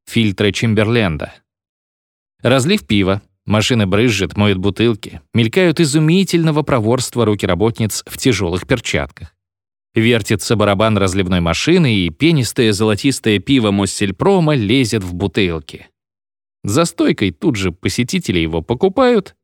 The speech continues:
и пьют кружками. Показательная выставка бутылок, что выпускает бывший Калинкин теперь. Всё.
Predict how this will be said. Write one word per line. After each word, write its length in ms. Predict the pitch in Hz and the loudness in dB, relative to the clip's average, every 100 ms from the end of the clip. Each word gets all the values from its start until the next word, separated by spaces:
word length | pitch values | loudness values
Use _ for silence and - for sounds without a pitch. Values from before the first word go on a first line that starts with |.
| _ | _
и 140 | 330 233 | 0 0
пьют 320 | 101 - - | 0 -2 0
кружками. 600 | 98 90 - 85 80 - _ _ _ _ _ _ _ - | -2 -2 -4 -6 -6 -12 _ _ _ _ _ _ _ -6
Показательная 720 | 107 101 139 151 120 101 95 | -2 0 0 0 0 0 0
выставка 420 | 92 - 113 135 | -2 -2 -4 -2
бутылок, 680 | 110 101 120 135 92 - - - | -2 0 0 2 -2 -8 -20 -14
что 220 | - 104 | -6 -2
выпускает 540 | 95 98 - 113 107 | -2 -4 -4 -2 -2
бывший 420 | 90 107 107 113 95 | 0 -2 -2 -4 -2
Калинкин 480 | 95 98 107 107 | -2 -2 -2 -4
теперь. 540 | 101 101 98 120 - - _ _ _ _ - | -4 -2 0 0 -2 -12 _ _ _ _ -14
Всё. 400 | - 294 90 | -2 0 0